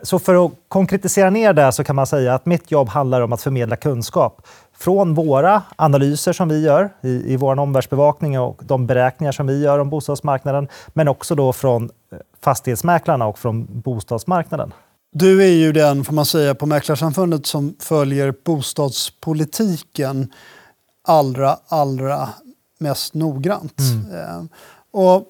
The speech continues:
Speaker 2: man kan väl lugnt säga att det har hänt en del sedan slutspurten av valet. Då var det väldigt
Speaker 1: Mm.
Speaker 2: mycket fokus på amorteringsfrågan.
Speaker 1: Mm.
Speaker 2: Det fanns till och med en riksdagsmajoritet för att göra någon form av ändring av amorteringskraven.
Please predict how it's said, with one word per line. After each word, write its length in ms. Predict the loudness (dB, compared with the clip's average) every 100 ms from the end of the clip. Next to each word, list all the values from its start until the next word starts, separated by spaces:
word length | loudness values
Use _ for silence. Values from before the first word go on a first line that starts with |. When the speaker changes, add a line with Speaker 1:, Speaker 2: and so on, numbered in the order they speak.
| _
Speaker 2:
man 100 | -4
kan 120 | 0 0
väl 100 | 0
lugnt 240 | 0 0
säga 160 | 0 0
att 80 | 0
det 60 |
har 80 | -4 -2 -4
hänt 300 | -4 -6 -6
en 100 | -4
del 220 | -4 -6
sedan 200 | -4 -4
slutspurten 880 | -4 -4 -4 -4 -8 -6 -6 -2 -2
av 140 | 0
valet. 460 | 2 2 0 -4 -4
Då 80 | -2
var 80 |
det 60 | -2
väldigt 280 | 0 0 2 0
Speaker 1:
Mm. 60 |
Speaker 2:
mycket 220 | -4 -6
fokus 340 | -8 -10 -8 -8
på 120 | -6
amorteringsfrågan. 1200 | -6 -8 -6 -6 -6 -10 -8 -4 -2 0 0 -2 -6 -8
Speaker 1:
Mm. 140 | -4 0
Speaker 2:
Det 60 |
fanns 180 | 2 2
till 140 | 2 0
och 60 |
med 80 | 0
en 80 | -2
riksdagsmajoritet 1300 | -4 -4 -6 -4 -6 -6 -4 -4 -4 -2 0 -2 -2
för 300 | -4 -2 -4 -6 -6 -4 -4
att 80 | -2
göra 220 | 0 2
någon 540 | 0 0 0 0 -2
form 280 | 0 -2 -2
av 120 | -6 -4
ändring 640 | -4 -2 -4 -6 -6 -6
av 140 | -6 -6
amorteringskraven. 880 | -8 -8 -8 -8 -8 -8 -6 -10